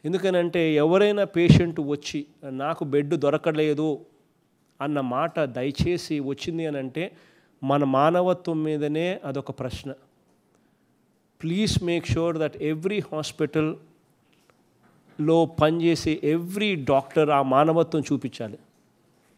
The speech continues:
No hospital should ever say, "బెడ్ లేదు, నేను ఇవ్వను" అని.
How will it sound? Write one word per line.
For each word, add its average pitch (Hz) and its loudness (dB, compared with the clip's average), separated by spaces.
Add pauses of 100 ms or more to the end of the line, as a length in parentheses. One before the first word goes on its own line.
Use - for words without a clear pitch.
(920)
No 139 8
hospital 175 6
should 151 6
ever 160 4
say, 139 8 (960)
"బెడ్ 139 6
లేదు, 147 6
నేను 147 2
ఇవ్వను" 120 0
అని. 101 -16